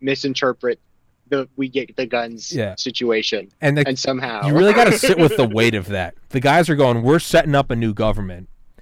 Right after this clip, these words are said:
Speaker 2: People need to understand that they should be able to kill the government." But that's us. Yeah, no, no, no. I'm not mincing my words here. <laughs> If we turn
Speaker 1: <laughs>
Speaker 2: rogue, they need to be able to kill us. And they all, they all, yeah. <laughs>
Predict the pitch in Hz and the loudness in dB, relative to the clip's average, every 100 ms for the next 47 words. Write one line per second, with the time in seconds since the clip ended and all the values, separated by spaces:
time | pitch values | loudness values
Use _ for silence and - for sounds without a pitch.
0 | - _ _ _ - 160 165 170 147 127 | -20 _ _ _ -2 0 2 2 2 2
1 | 127 113 - 117 107 98 113 110 107 110 | 0 -2 -2 -2 -2 -4 -4 -4 -4 -2
2 | 107 95 - 113 95 95 98 85 87 - | -2 -4 -6 -6 -6 -6 -8 -8 -16 -10
3 | 127 147 - 151 - - 135 123 117 101 | -4 -4 -2 -4 -4 -6 0 0 0 0
4 | 107 92 98 127 131 127 - 110 104 101 | -4 -4 -4 -2 0 -2 -2 -4 -4 -4
5 | - - - - _ _ _ _ 135 127 | -6 -14 -14 -16 _ _ _ _ -2 0
6 | 147 202 180 170 147 127 135 123 113 - | 2 2 4 4 4 4 6 6 2 -4
7 | - - 113 117 120 147 151 147 131 127 | -16 -6 -4 0 4 4 4 4 4 2
8 | 117 - 127 117 107 87 - 127 160 143 | 0 0 0 2 2 0 0 0 2 2
9 | 151 160 156 - 143 151 147 139 - 160 | 4 6 2 0 4 6 6 4 2 2
10 | 143 - - - - - 1077 | 2 0 -14 -20 -20 -20 -10